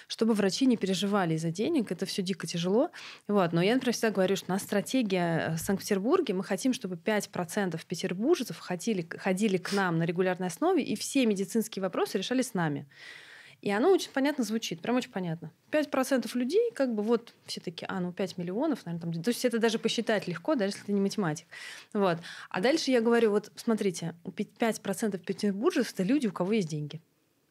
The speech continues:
И им ваши деньги не важны вообще». И да, некоторые из них всегда, особенно там есть очень богатые люди, которые все время жалуются на стоимость приема.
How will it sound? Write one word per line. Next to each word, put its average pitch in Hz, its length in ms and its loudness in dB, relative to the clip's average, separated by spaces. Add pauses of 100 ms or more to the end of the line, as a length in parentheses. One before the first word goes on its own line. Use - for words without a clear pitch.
(560)
И 233 120 2
им 233 100 4
ваши 196 400 -2
деньги 220 300 0
не 175 160 2
важны 165 320 -6 (120)
вообще». 180 360 -10 (380)
И 233 120 2
да, 254 400 2
некоторые 226 460 4
из 196 80 -2
них 330 220 4
всегда, 226 400 -2
особенно 214 420 0
там 180 160 -2
есть 190 200 -4 (260)
очень 226 400 4
богатые 185 360 2
люди, 311 220 2
которые 220 320 -4
все - 180 -6
время 254 140 4
жалуются 190 520 2
на 185 120 0
стоимость 170 400 2
приема. 170 320 0